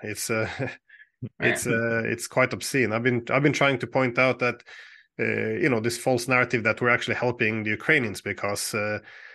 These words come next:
Speaker 1: I don't, 'cause our, our language has become so moral, the, you know, that we just
Speaker 2: Yeah.
Speaker 1: want to do the good thing. And,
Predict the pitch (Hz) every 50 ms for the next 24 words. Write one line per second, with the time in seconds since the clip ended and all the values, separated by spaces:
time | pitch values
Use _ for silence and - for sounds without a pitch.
0 | - _ - - - - - - 139 156 156 - - - - - - - - -
1 | - 139 123 - 127 120 117 120 139 131 135 143 143 139 139 139 151 156 151 143
2 | 123 - 123 131 - - 135 127 - - 131 127 127 123 120 120 123 123 147 156
3 | 143 120 101 98 92 - - 113 107 110 107 107 107 107 107 123 143 131 113 110
4 | 107 120 120 135 123 123 143 - - 143 135 127 117 127 127 117 131 139 127 -
5 | - 117 101 101 107 110 107